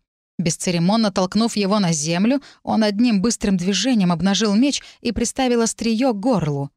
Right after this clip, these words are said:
"Нет!" Я бросилась вперед, оттолкнула Калила и упала на колени, защищая того, кто на самом деле оказался ребенком.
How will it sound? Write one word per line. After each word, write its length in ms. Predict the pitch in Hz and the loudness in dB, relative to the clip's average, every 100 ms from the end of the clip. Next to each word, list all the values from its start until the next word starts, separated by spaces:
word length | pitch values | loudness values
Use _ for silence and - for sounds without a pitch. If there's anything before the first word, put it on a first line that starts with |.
| _ _ _ 285 | _ _ _ 0
"Нет!" 560 | 294 370 330 202 - - _ - | 2 2 0 0 -4 -16 _ -2
Я 180 | 175 | 0
бросилась 500 | 170 190 175 190 180 | 2 0 0 0 -2
вперед, 400 | - 214 240 240 | -2 -2 0 0
оттолкнула 580 | 175 - 196 208 214 196 | -2 0 0 0 2 0
Калила 460 | 190 269 262 214 202 | -2 -2 0 0 0
и 140 | 233 | 0
упала 380 | 226 - 240 220 | -2 0 0 0
на 100 | 214 | -2
колени, 380 | 240 240 269 196 | -2 0 0 0
защищая 540 | 185 - - 240 214 | -2 -4 -2 -2 -2
того, 440 | 185 214 208 285 202 | -2 -2 0 -2 -2
кто 160 | - | 0
на 120 | 196 | -2
самом 260 | 190 208 202 | 0 0 0
деле 240 | 208 233 | 0 -2
оказался 480 | 190 202 196 190 - | -2 -2 0 -2 -2
ребенком. 580 | 220 226 233 165 175 | -2 0 -2 -2 -4